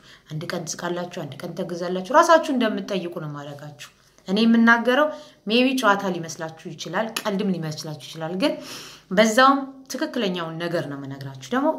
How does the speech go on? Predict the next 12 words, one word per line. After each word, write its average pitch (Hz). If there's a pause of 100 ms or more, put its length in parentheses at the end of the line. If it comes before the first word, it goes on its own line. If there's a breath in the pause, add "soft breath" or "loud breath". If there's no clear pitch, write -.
(160)
እርግጠኛ 254 (100)
ነኝ 269
ብዙዎቻችሁ 233
የምታውቁትና 220
የምትታዘቡት 170
ነገር 135
ነው። - (540 loud breath)
ለማንኛውም 277
ምን 240
ታዘብሽ 143 (500)
ብላችሁ 359
ጠይቁኝ። 180